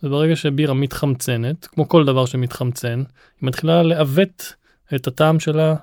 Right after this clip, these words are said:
את הריח שלה, לפעמים אפילו את הצבע שלה, לאורך זמן.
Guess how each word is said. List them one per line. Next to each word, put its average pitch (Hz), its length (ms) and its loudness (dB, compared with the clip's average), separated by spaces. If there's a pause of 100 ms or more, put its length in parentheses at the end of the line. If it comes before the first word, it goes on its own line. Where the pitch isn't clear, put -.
(160)
את - 60 -12
הריח 131 260 -2
שלה, 139 280 -2
לפעמים 127 240 -2
אפילו 131 240 -2
את 123 100 -4
הצבע 131 400 4
שלה, 113 240 -4 (100)
לאורך 113 400 -2
זמן. 120 300 -2